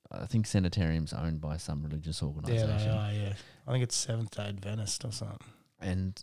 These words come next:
Speaker 1: I don't know what they did with the Weet-Bix seconds, whether they were, like, a charity thing or something like that. I don't know. But anyway,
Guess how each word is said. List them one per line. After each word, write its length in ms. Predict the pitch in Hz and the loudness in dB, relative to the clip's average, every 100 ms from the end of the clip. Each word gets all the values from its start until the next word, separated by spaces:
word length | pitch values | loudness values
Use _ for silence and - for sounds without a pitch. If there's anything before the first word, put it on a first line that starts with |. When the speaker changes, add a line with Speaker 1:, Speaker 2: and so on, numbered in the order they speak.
| - | -4
Speaker 1:
I 120 | - | 0
don't 140 | 95 90 | 4 4
know 120 | 87 | 2
what 320 | 85 90 - | 4 2 4
they 160 | 90 87 | 2 2
did 320 | 85 87 82 - | 2 0 -2 -8
with 160 | 90 80 | -6 -2
the 100 | 82 | -2
Weet-Bix 400 | 80 80 87 - | 0 -2 -4 -6
seconds, 460 | - 85 82 82 85 | -2 -2 0 -2 0
whether 240 | 87 85 | 2 2
they 320 | 85 85 85 - _ _ _ - | 2 2 0 -4 _ _ _ -2
were, 160 | 90 82 | 4 6
like, 240 | 80 82 | 6 2
a 60 | 82 | 0
charity 420 | - 87 90 87 | 2 4 6 4
thing 260 | - 80 73 | 4 2 2
or 120 | 87 | 2
something 280 | 85 82 - | 0 0 -4
like 160 | - - | -6 -2
that. 240 | 78 - - _ _ - - _ - | -2 -2 -4 _ _ -20 -20 _ 2
I 80 | 92 | 4
don't 100 | 85 | 4
know. 120 | 87 - - | 2 -2 8
But 120 | 107 | 12
anyway, 380 | 117 92 101 | 12 12 8